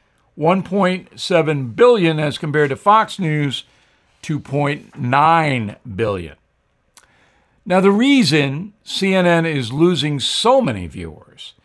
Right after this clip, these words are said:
is that it is no longer a news agency. Every single one of C N N's anchors is liberal. Not one conservative or independent.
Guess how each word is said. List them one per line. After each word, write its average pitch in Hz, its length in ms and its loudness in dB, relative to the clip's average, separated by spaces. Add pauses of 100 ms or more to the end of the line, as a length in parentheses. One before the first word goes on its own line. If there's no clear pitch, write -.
(440)
is 147 220 -2
that 190 260 2
it 165 300 4
is 202 360 -4
no 180 220 4
longer 175 560 2
a 165 380 -2
news 156 680 -4
agency. 143 760 -6 (1400)
Every 240 840 0
single 214 880 0
one 127 720 0 (800)
of 131 160 -2
C 196 240 -2
N 214 160 0
N's 185 300 2 (280)
anchors 208 760 0 (920)
is 175 220 4
liberal. 160 400 -2 (1000)
Not 180 360 2
one 220 380 2
conservative 226 800 2
or 196 140 0
independent. 156 560 -4